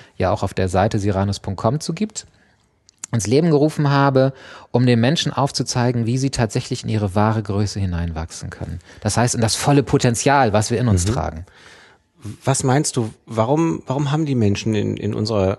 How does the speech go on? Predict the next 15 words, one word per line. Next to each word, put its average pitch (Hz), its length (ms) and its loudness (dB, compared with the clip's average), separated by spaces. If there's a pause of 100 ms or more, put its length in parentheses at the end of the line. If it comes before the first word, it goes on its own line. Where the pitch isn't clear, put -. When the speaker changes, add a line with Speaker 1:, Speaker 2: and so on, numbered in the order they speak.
(120)
Speaker 2:
Kultur 120 520 2
und 107 160 0
in 113 160 -2
so 117 120 -4
unserer 110 260 0
heutigen 110 300 0
Zeit 95 300 -2
diese 92 160 -2
Probleme? 78 640 -4 (1080)
Speaker 1:
<laughs> - 500 -4
Ganz 98 220 0
einfach, 110 540 -4
weil 98 540 2 (1200)
wir 117 840 2 (920)
aufwachsen 170 1160 -2